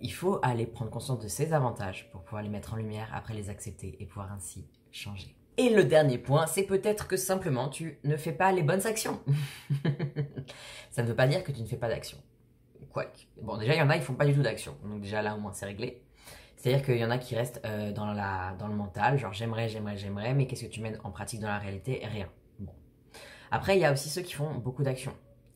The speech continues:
et qui s'évertuent à faire énormément d'actions et qui disent, « Mais je mets toute mon énergie dedans, je comprends pas que ça. »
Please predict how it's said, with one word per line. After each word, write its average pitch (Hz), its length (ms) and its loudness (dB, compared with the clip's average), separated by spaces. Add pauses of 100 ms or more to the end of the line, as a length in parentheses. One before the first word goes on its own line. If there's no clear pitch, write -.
et 113 200 -6
qui - 180 -14
s'évertuent 123 540 0
à 156 60 2
faire 113 160 -4
énormément 104 300 -4
d'actions 98 340 -4
et 156 80 0
qui 110 120 -8
disent, « 107 100 -6
Mais 110 80 -4
je 101 80 -6
mets 107 100 -4
toute - 160 -12
mon 110 140 -4
énergie 98 280 -6
dedans, 131 360 4
je - 80 -12
comprends 95 240 -12
pas 104 100 -8
que - 80 -12
ça. » - 160 -12